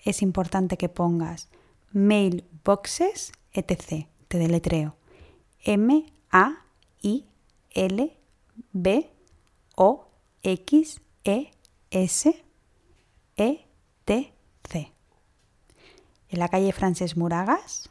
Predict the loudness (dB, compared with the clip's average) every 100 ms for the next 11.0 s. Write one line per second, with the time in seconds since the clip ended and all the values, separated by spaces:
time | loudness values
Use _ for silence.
0 | _ 0 2 4 2 0 -2 -6 -4 0
1 | 0 0 _ _ _ _ _ _ _ _
2 | -2 0 2 0 0 -4 -4 -4 -4 -6
3 | -6 0 4 4 2 -4 -8 -8 -12 -20
4 | -4 0 2 2 -2 -8 -16 -6 -6 -2
5 | 0 0 -2 -14 _ _ -20 _ -4 -2
6 | 0 0 -2 -2 0 0 0 0 2 2
7 | 0 -4 _ -8 -8 -8 -8 -8 -12 -20
8 | _ _ _ _ _ _ _ _ _ _
9 | _ _ _ _ _ _ _ _ _ _
10 | _ _ -6 -2 4 6 6 4 2 0